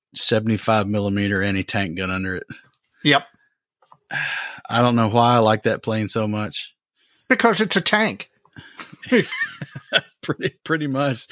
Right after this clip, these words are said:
Speaker 1: especially this one.
Speaker 2: Yep.
Speaker 1: Uh, I talked myself out of the B two version.
Speaker 2: Yep. You're not gonna talk yourself out of this one.
Speaker 1: Th-, this one, I don't know, man. This is gonna be close.
Speaker 2: <laughs>
Speaker 1: I don't know. It, you know, because it's not,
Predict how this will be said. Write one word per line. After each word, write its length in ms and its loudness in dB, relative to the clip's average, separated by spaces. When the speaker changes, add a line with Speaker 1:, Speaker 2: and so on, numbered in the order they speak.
Speaker 1:
especially 460 4
this 240 2
one. 180 -6
Speaker 2:
Yep. 180 2
Speaker 1:
Uh, 80 -4
I 80 -8
talked 220 2
myself 320 2
out 180 6
of 80 0
the 80 0
B 200 0
two 240 0
version. 460 -4
Speaker 2:
Yep. 220 2
You're 120 2
not 180 2
gonna 140 -2
talk 260 -2
yourself 360 -6
out 140 -6
of 80 -12
this 240 -12
one. 240 -16
Speaker 1:
Th-, 140 -2
this 240 -2
one, 120 2
I 140 8
don't 160 4
know, 200 0
man. 220 -4
This 140 -6
is 80 -8
gonna 140 -6
be 60 -8
close. 480 -10
Speaker 2:
<laughs> 360 -18
Speaker 1:
I 560 0
don't 180 -2
know. 160 -6
It, 300 -6
you 240 -4
know, 140 4
because 260 2
it's 120 -4
not, 280 2